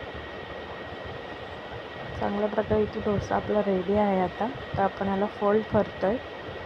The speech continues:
तर उपवासासाठी हेल्दी डोसा इथे रेडी आहे. तर नक्की घरी ट्राय करा. कमेंटमध्ये मला नक्कीच सांगा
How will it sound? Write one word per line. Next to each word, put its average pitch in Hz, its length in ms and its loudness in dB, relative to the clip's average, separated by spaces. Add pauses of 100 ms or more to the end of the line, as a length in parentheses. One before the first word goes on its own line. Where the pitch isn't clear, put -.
(340)
तर 214 80 6
उपवासासाठी 226 880 8 (140)
हेल्दी 202 580 8
डोसा 208 440 4
इथे 202 280 4
रेडी 190 380 6
आहे. 196 300 6 (640)
तर 208 60 4
नक्की 202 380 2
घरी 220 300 10 (100)
ट्राय 202 260 10
करा. 202 380 6 (440)
कमेंटमध्ये 240 640 6
मला 226 300 6
नक्कीच - 560 0
सांगा 202 340 6